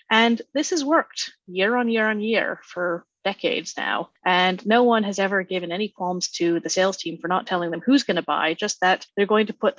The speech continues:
the effort into perfecting a process by which they can come to this money at the end of the quarter or period. We're not asking for any more freedom than that.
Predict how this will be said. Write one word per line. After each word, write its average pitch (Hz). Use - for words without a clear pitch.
the 214
effort 208
into 190
perfecting 208
a 170
process 226
by 190
which 185
they 180
can 175
come 320
to 196
this -
money 156
at -
the 165
end 151
of -
the 156
quarter 160
or 151
period. 180
We're 285
not 403
asking 294
for 220
any 247
more 214
freedom 214
than 170
that. 233